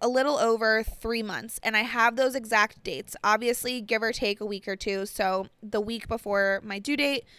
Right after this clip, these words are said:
was, is very open and, you know, with opportunity to, for <laughs> anything to happen, obviously. But you wanna have exact-ish dates of the amount of time that you want to take off.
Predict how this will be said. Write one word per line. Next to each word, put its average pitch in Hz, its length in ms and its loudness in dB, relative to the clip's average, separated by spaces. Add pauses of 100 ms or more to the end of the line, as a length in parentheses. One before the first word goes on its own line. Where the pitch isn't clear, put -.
(260)
was, - 420 -4 (120)
is 214 400 2
very 202 540 4 (140)
open 240 480 4
and, 196 760 -4
you 220 120 -4
know, 185 300 0 (580)
with 202 320 -2
opportunity 196 720 -4
to, - 180 -10
for 196 220 -4
<laughs> - 20 -
anything 247 400 0
to 302 140 2
happen, 175 380 0
obviously. 185 600 -2 (440)
But 233 240 8
you 254 100 -2
wanna 269 200 6
have 330 180 6
exact-ish 220 880 2
dates 202 560 -4 (540)
of 240 240 10
the 233 140 -2
amount 214 240 2
of 240 60 -4
time 208 280 -2
that 190 100 -2
you 202 120 -4
want 180 260 -4
to - 80 -8
take 170 280 -8
off. - 380 -12